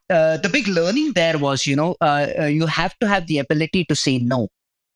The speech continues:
It's not always about saying yes, but really kind of, uh, you know, looking at an opportunity and saying, "Is this really what you want to do?" And the ability to say no, right? And I try to really almost,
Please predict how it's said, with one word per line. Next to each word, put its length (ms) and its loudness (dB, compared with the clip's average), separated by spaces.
It's 160 0
not 240 2
always 360 0
about 280 0
saying 300 -2
yes, 480 -2
but 160 2
really 480 0
kind 260 0
of, 200 -2
uh, 140 2
you 180 0
know, 220 -2
looking 440 0
at 140 -2
an 100 0
opportunity 720 0
and 140 0
saying, 240 2
"Is 160 -2
this 220 0
really 320 2
what 340 0
you 140 0
want 220 -2
to 100 2
do?" 260 -2
And 160 2
the 140 2
ability 480 0
to 120 0
say 240 0
no, 260 0
right? 260 -2
And 180 4
I 140 0
try 280 0
to 200 -2
really 260 0
almost, 460 0